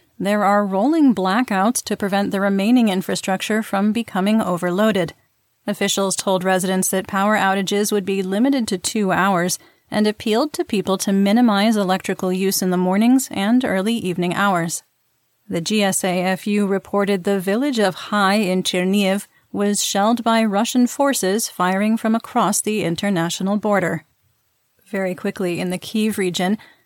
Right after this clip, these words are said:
at the time of recording, there was a report of a kamikaze drone strike in Kyiv, but there wasn't any additional information available.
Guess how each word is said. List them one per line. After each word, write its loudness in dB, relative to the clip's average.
at -4
the -2
time 0
of 0
recording, 0
there 2
was 0
a 0
report 0
of 0
a 2
kamikaze -2
drone 2
strike -2
in -2
Kyiv, -4
but -6
there -2
wasn't 0
any 2
additional 0
information -2
available. 0